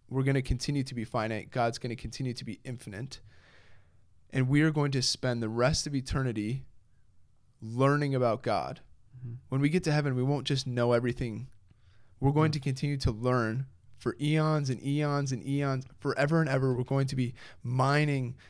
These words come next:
Speaker 1: uh, the pit of God and his
Speaker 2: Mm-hmm.
Speaker 1: wisdom and beauty
Speaker 2: Mm.
Speaker 1: and majesty and glory. And so we got a little seventy-year head start right now.
Speaker 2: Yep.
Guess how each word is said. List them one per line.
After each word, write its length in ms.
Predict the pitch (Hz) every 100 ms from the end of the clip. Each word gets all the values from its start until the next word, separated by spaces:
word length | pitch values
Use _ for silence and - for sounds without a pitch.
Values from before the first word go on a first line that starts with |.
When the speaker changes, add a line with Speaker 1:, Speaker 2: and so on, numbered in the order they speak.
| -
Speaker 1:
uh, 340 | 123 120 113 -
the 80 | 127
pit 320 | 120 147 143
of 180 | 101 120
God 460 | 131 117 123 123 120
and 220 | - 127
his 240 | 117 127 123
Speaker 2:
Mm-hmm. 220 | 120 123
Speaker 1:
wisdom 500 | 139 151 110 143 135
and 240 | 117 117
beauty 520 | - 123 131 135 107 131
Speaker 2:
Mm. 40 | -
Speaker 1:
and 280 | - 131 117
majesty 580 | 117 120 135 135 - 131
and 120 | 117
glory. 460 | 120 123 123 127 127 - -
And 140 | - 131
so 140 | 151
we 100 | 139
got 160 | 151 156
a 60 |
little 300 | 156 147 127 -
seventy-year 680 | - 139 147 151 147 151
head 220 | 143 143
start 260 | 131 135 123
right 200 | 123 135
now. 340 | 139 120 120 - - 139
Speaker 2:
Yep. 160 | 110